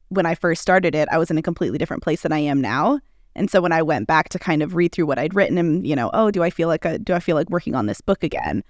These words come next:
I was like, "Oh, this book is gonna go someplace different now because I'm in a different place. Like, I wa-, I'm not there anymore." And so now there's, like, a whole different, it's still gonna be a similar story, but, like, there's a different path that I'm gonna be taking to get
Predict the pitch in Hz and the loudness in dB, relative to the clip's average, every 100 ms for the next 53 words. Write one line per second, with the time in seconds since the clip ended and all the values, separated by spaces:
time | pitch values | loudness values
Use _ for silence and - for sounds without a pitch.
0 | - - - 190 185 - 226 339 180 147 | -18 -8 -2 2 2 2 2 4 4 2
1 | 190 - 294 240 190 190 175 180 190 190 | -2 -2 0 0 0 0 2 0 0 0
2 | 190 190 - - 190 - 90 131 180 208 | 0 -2 -6 -6 -6 -4 -4 -4 -2 -2
3 | - - 180 226 185 151 90 - - - | -4 -4 0 2 2 -2 -6 -8 -10 -6
4 | 95 82 - 160 - 143 196 196 185 - | -4 -4 -4 -6 -2 0 2 2 0 0
5 | 185 214 208 - 190 185 277 196 156 139 | 0 2 0 0 -2 0 2 2 2 0
6 | 107 71 127 - _ - - _ - 190 | -2 -4 -4 -6 _ -20 -20 _ -10 -4
7 | 202 196 185 175 180 180 165 185 185 180 | 0 2 4 2 2 -2 -4 -2 0 0
8 | 180 - 156 131 - - - - 262 233 | -2 -2 -2 -2 -4 -8 -8 -6 0 2
9 | 190 180 165 151 160 - 160 156 127 - | 2 2 0 0 -2 0 0 0 -4 -2
10 | 170 190 160 143 110 127 151 - - 185 | 0 2 2 0 0 -2 -2 -8 -4 -2
11 | 170 165 156 - 180 170 - 156 147 151 | 0 -2 -4 -2 0 0 0 -2 -2 -2
12 | 156 - 143 170 117 110 - | -4 -4 -2 -2 -2 -2 -4